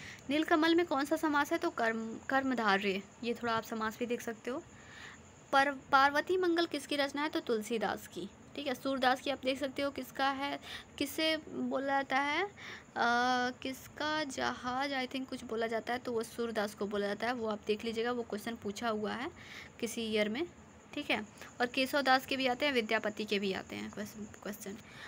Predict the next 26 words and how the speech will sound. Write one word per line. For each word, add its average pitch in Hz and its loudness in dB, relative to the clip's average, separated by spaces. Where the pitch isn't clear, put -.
अनमोल 269 2
में 330 2
कौन 302 -4
सा 302 0
उपसर्ग 294 -2
है? 330 0
तो 285 -8
अन 226 0
उपसर्ग 190 -6
है। 208 -10
और 226 2
यहाँ 269 2
पे 320 -2
निम्नलिखित 311 -2
में 330 -4
से 320 -6
कौन 294 -8
सा 302 -6
शब्द 302 -6
आग 254 0
का 269 -4
पर्यायवाची 254 -6
है? 311 -6
अनल 208 -2
शब्द - -14
है। 220 -12